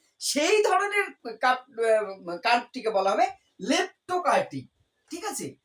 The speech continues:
লেপ্টোকার্টিক তুমি ইংরাজিতেও লিখতে পারো এটা,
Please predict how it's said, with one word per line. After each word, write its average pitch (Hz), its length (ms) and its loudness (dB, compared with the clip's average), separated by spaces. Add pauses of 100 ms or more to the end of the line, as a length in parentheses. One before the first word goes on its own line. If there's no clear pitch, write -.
(300)
লেপ্টোকার্টিক 302 880 -2
তুমি 262 160 -4
ইংরাজিতেও 240 600 -4
লিখতে 247 320 -6
পারো 233 240 0
এটা, 269 320 -4